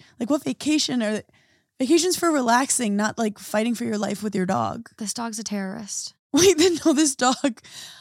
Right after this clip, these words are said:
Speaker 1: I do have to say, I grew up with cats, but I do love dogs.
Speaker 2: Yeah.
Speaker 1: And we'd, like, foster pit bulls and stuff. I know I'm an incredible person. But some,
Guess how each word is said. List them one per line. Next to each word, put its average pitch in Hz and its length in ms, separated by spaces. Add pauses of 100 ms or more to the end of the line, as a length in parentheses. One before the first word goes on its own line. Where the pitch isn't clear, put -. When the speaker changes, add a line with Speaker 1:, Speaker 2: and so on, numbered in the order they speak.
(200)
Speaker 1:
I 240 120
do 277 80
have 294 80
to 302 120
say, 220 200
I 180 160
grew 220 140
up 220 100
with 214 120
cats, 180 480
but 196 140
I 190 80
do 196 160
love 185 220
dogs. 185 420
Speaker 2:
Yeah. 208 220
Speaker 1:
And 196 120
we'd, 185 160
like, 180 140
foster - 380
pit 180 180
bulls 175 220
and 180 100
stuff. 190 300
I 196 80
know 170 280 (160)
I'm 185 140
an 202 80
incredible 190 380
person. 208 420 (540)
But 196 320 (500)
some, 254 500